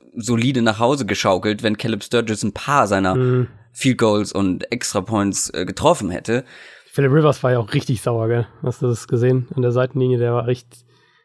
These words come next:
Speaker 2: richtig angefressen.
Speaker 1: Er hätte ihn wahrscheinlich am liebsten selber, ähm, noch in dem Moment entlassen.
Speaker 2: <laughs>
Speaker 1: Aber bisher ist er noch nicht entlassen, oder?
Speaker 2: Doch, doch. Doch, doch,
Speaker 1: Ist
Speaker 2: er ist
Speaker 1: er?
Speaker 2: entlassen
Speaker 1: Oh,
Speaker 2: worden.
Speaker 1: das hab ich
Speaker 2: Gestern,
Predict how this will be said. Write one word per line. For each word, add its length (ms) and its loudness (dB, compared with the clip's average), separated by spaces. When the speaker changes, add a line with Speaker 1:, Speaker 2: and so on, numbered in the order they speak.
Speaker 2:
richtig 380 2
angefressen. 640 -2
Speaker 1:
Er 80 -2
hätte 260 -2
ihn 60 0
wahrscheinlich 640 0
am 80 0
liebsten 280 -2
selber, 680 0
ähm, 260 -2
noch 340 -6
in 220 2
dem 200 4
Moment 380 2
entlassen. 560 -4
Speaker 2:
<laughs> 280 -12
Speaker 1:
Aber 200 2
bisher 560 0
ist 160 -2
er 80 2
noch 140 2
nicht 180 0
entlassen, 460 -4
oder? 220 0
Speaker 2:
Doch, 60 0
doch. 240 -4
Doch, 140 -6
doch, 100 0
Speaker 1:
Ist 100 2
Speaker 2:
er 60 4
ist 60 6
Speaker 1:
er? 20 4
Speaker 2:
entlassen 340 -6
Speaker 1:
Oh, 120 -8
Speaker 2:
worden. 100 2
Speaker 1:
das 180 0
hab 80 0
ich 80 -2
Speaker 2:
Gestern, 100 -4